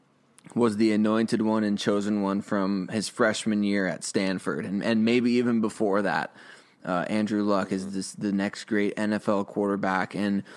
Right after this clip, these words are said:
the Colts, like you mentioned, they were lucky enough to even be able to draft him. It took a,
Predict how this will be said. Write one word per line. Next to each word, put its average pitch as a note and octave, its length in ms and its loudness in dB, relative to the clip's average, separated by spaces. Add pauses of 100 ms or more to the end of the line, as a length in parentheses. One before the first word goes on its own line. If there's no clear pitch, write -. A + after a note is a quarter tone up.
(180)
the A#2 80 2
Colts, C3+ 420 2
like A#2 300 0
you A#2 80 4
mentioned, G#2 400 0
they G#2+ 80 4
were G#2 140 4
lucky G#2+ 400 0
enough G#2+ 260 0
to A#2 100 -4
even A2 240 2
be A2 120 2
able A2 180 0
to G#2 100 0
draft G#2 460 0
him. F#2+ 100 -2
It E2+ 120 -6
took A#2 200 0
a, F2+ 160 -2